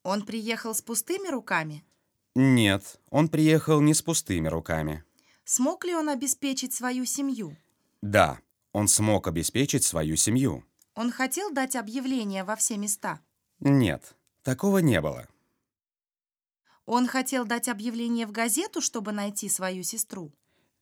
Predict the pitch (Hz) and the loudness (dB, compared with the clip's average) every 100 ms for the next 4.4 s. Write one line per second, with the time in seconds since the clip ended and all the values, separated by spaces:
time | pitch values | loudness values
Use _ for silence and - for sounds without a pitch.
0 | _ - 117 110 85 67 - - 143 143 | _ 0 2 4 2 -2 -10 2 6 6
1 | 139 127 - 117 85 87 87 85 87 87 | 4 2 2 0 2 2 2 0 -2 -2
2 | 87 87 85 80 87 98 143 110 87 - | 0 0 0 0 0 2 2 2 0 0
3 | 101 101 95 92 92 90 92 92 98 117 | 0 2 2 0 -2 -2 0 0 0 0
4 | - 143 90 62 | 0 0 -2 -4